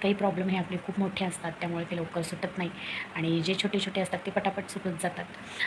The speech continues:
त्यामुळे जर तुमचा अजूनही प्रश्न सुटत नसेल, तुमची इच्छा अजूनही पूर्ण होत नसेल, तर त्याच्यामागे कारणंही तशीच असतील.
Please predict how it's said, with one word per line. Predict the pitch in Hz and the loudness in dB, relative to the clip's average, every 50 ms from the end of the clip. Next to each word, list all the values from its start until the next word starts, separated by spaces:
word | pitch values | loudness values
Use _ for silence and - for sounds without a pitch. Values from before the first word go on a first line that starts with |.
| - - | -2 -2
त्यामुळे | - 175 180 190 202 208 202 | -2 0 0 2 2 2 2
जर | 208 214 214 | 2 2 4
तुमचा | 214 190 180 - - 196 | 4 2 4 4 2 2
अजूनही | 190 196 - 175 170 185 185 170 180 | 2 2 0 2 4 4 4 4 2
प्रश्न | 170 175 170 - - 170 | 2 2 2 2 2 0
सुटत | 165 - - - - - | -2 -2 -2 -4 -2 -2
नसेल, | 175 165 - 165 160 165 | -2 -2 0 -2 -2 0
तुमची | 170 165 165 175 | 0 0 0 0
इच्छा | 165 - - 180 | 0 0 0 0
अजूनही | 170 165 165 170 165 | 2 2 2 2 2
पूर्ण | 165 - 175 165 | 2 0 2 2
होत | 165 170 170 170 160 | 2 2 0 0 0
नसेल, | 175 165 160 - 160 160 - | -2 -2 0 -2 -2 -2 -4
तर | 170 170 - | -4 -4 -2
त्याच्यामागे | 180 175 - - 175 175 170 175 | -2 -2 0 0 0 2 2 0
कारणंही | 170 - 185 175 165 165 170 170 175 - | 2 2 2 2 4 4 2 2 0 0
तशीच | 202 190 185 175 | -2 -4 -4 -4
असतील. | 180 165 - - 170 | -4 -4 -4 -2 -4